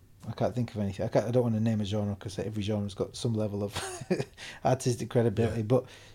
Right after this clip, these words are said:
Speaker 1: the, the fact that rap is so rich with it and it's not being embraced, it's kind of, yeah, it's a real missed opportunity.
Speaker 2: Yeah, yeah. Uh,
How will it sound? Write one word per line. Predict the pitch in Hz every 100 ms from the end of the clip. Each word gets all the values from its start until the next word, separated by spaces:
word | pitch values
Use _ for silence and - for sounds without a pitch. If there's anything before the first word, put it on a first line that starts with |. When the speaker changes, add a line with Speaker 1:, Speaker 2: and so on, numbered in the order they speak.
| - - -
Speaker 1:
the, | 139 143
the | 143 135
fact | 180 143
that | 131
rap | 143 147 139
is | -
so | 139
rich | 113 147 - -
with | 113
it | 107 107 - - _ _ -
and | 117
it's | 104
not | 131 -
being | 120 110
embraced, | 104 101 101 -
it's | -
kind | - 117
of, | 107 107 - _ -
yeah, | 113
it's | 107 -
a |
real | 113 117
missed | 110 - 104
opportunity. | 104 - 107 110 101 -
Speaker 2:
Yeah, | 98 95 90 87
yeah. | 87 82 - _ - _ _ -
Uh, | 120